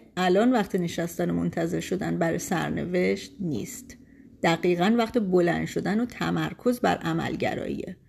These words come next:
مهم نیست چقدر مشکل و چالش پیش روی شماست.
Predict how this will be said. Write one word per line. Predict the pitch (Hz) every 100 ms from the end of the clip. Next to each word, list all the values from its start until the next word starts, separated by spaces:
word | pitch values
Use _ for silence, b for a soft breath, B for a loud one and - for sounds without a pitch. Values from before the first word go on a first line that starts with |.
| b b b
مهم | 247 320
نیست | 359 330
چقدر | 233 208 165 170
مشکل | 165 - - 165
و | 170
چالش | - - 165 - 147 -
پیش | - - -
روی | - 165
شماست. | - - - - - -